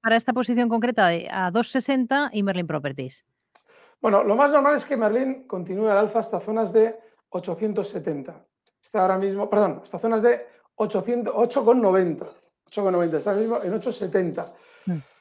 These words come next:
Speaker 2: El apostar que vaya a romper al alza, ahí tiene una resistencia fuerte. Yo saldría, pero saldría porque el valor, a ver, tiene unos máximos históricos en el año dos mil diecinueve, justo cuando llegó el coronavirus, mm,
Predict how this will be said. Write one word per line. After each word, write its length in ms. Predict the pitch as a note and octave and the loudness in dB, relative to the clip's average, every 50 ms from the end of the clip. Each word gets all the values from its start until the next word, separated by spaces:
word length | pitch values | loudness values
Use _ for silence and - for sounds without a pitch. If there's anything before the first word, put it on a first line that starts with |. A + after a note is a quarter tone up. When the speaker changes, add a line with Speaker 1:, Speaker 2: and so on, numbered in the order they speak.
| _ _ _ _ _ _ _ _ _ _ _ _ _ _ _ _ _ _ | _ _ _ _ _ _ _ _ _ _ _ _ _ _ _ _ _ _
Speaker 2:
El 140 | - G3 G3 | 0 4 4
apostar 340 | F#3+ F3+ F#3+ F#3 - C4 A3 | 4 4 4 2 2 0 2
que 80 | C4 | 4
vaya 160 | B3+ C#4 C4+ B3 | 4 6 6 6
a 40 | |
romper 220 | A#3+ A#3+ G#3+ B3 B3 | 4 4 2 4 4
al 100 | B3 B3+ | 4 4
alza, 380 | C4+ C4 C4 A#3 F#3 D#3+ F3 - | 4 2 4 2 2 2 2 2
ahí 120 | F#3+ A3+ | 0 -2
tiene 160 | A3+ B3+ C4 | 0 0 0
una 100 | B3+ A3+ | 0 0
resistencia 580 | G3+ F3 - E3 - - - G3+ F#3+ F#3 F3+ D#3 | 0 -2 -4 -8 -14 -10 -8 -8 -8 -6 -8 -10
fuerte. 440 | - F#3 D#3+ D3+ D3 - D3+ - _ _ _ _ _ - | -8 -8 -8 -10 -10 -12 -16 -20 _ _ _ _ _ -16
Yo 240 | F#3 D#3+ E3+ A3+ A3+ | -8 -2 0 2 2
saldría, 500 | A3+ A#3+ F#3+ F3+ F3+ E3+ D3+ C#3+ - - - _ _ _ - | 2 2 0 0 0 -2 -2 -2 -4 -10 -18 _ _ _ -16
pero 200 | E3+ D#3+ - - | -14 -14 -14 -10
saldría 400 | - F#3 D#3+ F3 G#3 A3+ A#3 G3 | -10 -8 -2 0 2 2 2 2
porque 240 | A3 G3 - - | 0 -2 -2 -2
el 80 | G3 F3+ | 0 2
valor, 480 | F3+ F3 G3+ A3 A#3+ A#3 - - - _ _ _ _ _ _ _ _ _ _ _ _ _ - | 2 4 4 4 4 2 0 -6 -12 _ _ _ _ _ _ _ _ _ _ _ _ _ -8
a 80 | F3 | -4
ver, 380 | E3+ F#3+ F3+ D3+ - - - _ _ _ | -2 -2 -2 -2 -4 -10 -18 _ _ _
tiene 160 | - G3 G3+ | -8 -6 -4
unos 220 | G#3+ G#3+ G3+ F#3 F#3+ | -4 -2 -2 -2 -4
máximos 400 | G#3+ G#3 - A3+ G#3 G3 - G#3+ | -4 -6 -6 -6 -8 -8 -8 -8
históricos 440 | E3 - A3+ A3+ G3 F3 D#3 - | -4 -4 -2 -2 -2 -4 -6 -8
en 100 | F3+ D#3 | -8 -8
el 40 | D3+ | -6
año 180 | D#3+ E3+ F#3 F#3 | -4 -4 -4 -4
dos 140 | F3 F3+ F3 | -6 -6 -6
mil 160 | G3 F#3 F3 | -6 -6 -6
diecinueve, 640 | F#3+ F3+ F#3+ G#3+ G#3 A#3+ B3+ B3+ D4 E4+ - - _ _ _ _ _ _ _ _ _ _ _ | -6 -6 -4 -4 -2 0 0 0 0 -2 -4 -8 _ _ _ _ _ _ _ _ _ _ _
justo 560 | _ _ - G#3+ E3+ - - F3 D3+ - - _ | _ _ -10 -10 -8 -8 -8 -10 -10 -10 -16 _
cuando 240 | _ F#3 D#3 D3+ D3+ | _ -18 -16 -14 -10
llegó 180 | C#3+ E3 F3 | -8 -4 -4
el 60 | F3 E3 | -2 -2
coronavirus, 520 | F#3 E3+ F3 F3 F3 F#3+ F#3 F3+ D#3+ D3+ - - - _ _ _ _ _ | -2 -2 0 0 0 2 2 0 0 -2 -6 -10 -14 _ _ _ _ _
mm, 300 | C#3 C3+ C3 B2+ C3 | -20 -20 -20 -20 -20